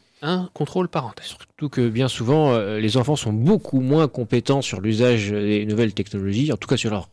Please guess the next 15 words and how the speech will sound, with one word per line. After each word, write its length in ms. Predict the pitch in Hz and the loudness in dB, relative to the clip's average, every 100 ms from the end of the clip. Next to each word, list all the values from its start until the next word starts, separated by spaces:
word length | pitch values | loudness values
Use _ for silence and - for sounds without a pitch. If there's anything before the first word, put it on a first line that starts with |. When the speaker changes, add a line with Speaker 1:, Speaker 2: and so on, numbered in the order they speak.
| _ | _
Speaker 2:
utilisation, 560 | 104 104 - 107 110 156 | -8 -6 -6 -4 -4 -4
peut-être 200 | - 135 | -10 -14
pas 100 | 117 | -12
sur 120 | - | -12
le 60 | 95 | -10
fonctionnement, 420 | 113 - 127 120 | -10 -10 -10 -10
mais 100 | 104 | -12
sur 140 | - | -14
l'utilisation, 420 | 113 - - 143 156 - - - | -14 -16 -12 -10 -10 -12 -18 -12
que 100 | - | -8
les 80 | 104 | -6
parents. 320 | 104 113 104 _ _ _ _ _ _ _ | -4 -6 -8 _ _ _ _ _ _ _
Speaker 1:
Tout 120 | 160 - | -12 -10
à 40 | |
fait. 160 | - | -14